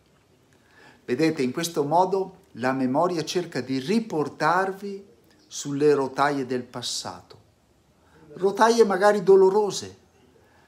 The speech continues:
ma che ci fanno sentire al sicuro. Prendere il controllo dei propri pensieri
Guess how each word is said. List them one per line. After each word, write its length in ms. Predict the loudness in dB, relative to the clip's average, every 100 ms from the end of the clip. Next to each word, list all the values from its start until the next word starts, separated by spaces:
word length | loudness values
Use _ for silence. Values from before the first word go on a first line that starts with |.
| _
ma 160 | -8 -6
che 480 | -4 -2 -4 -6 -16 _ _ _ _
ci 160 | -10
fanno 300 | 0 0 0
sentire 580 | 0 0 0 -2 2 4
al 140 | 2 2
sicuro. 720 | -4 -8 -12 -10 -8 -10 -18 _ _ _ _ _ _ _ -20 -20 _
Prendere 380 | 0 2 2 0
il 80 | -2
controllo 480 | -6 -2 2 2
dei 160 | 2 -4
propri 340 | -2 -4 -4
pensieri 800 | -6 -6 -6 -2 -2 -2 -6 -8